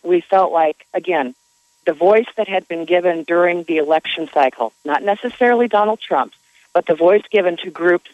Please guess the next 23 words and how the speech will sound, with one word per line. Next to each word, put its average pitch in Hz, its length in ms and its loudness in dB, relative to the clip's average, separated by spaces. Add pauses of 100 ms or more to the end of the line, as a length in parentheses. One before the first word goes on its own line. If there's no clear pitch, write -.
that 160 200 2
were, 156 360 2 (420)
felt 185 160 4
like 165 220 2 (240)
anti-human 175 720 -4
rights, 165 420 2 (240)
um, 139 540 -8 (320)
you 156 100 -10
know, 151 60 -12 (280)
that 160 260 4 (380)
we 214 120 4
felt 240 260 4
like 190 240 2
we 190 120 -4
had 180 320 -2
to 180 180 -8
say 170 260 0
something 160 440 -4
in 160 180 -4
a 160 140 2
way 175 320 2
that 175 180 -2
was 151 200 0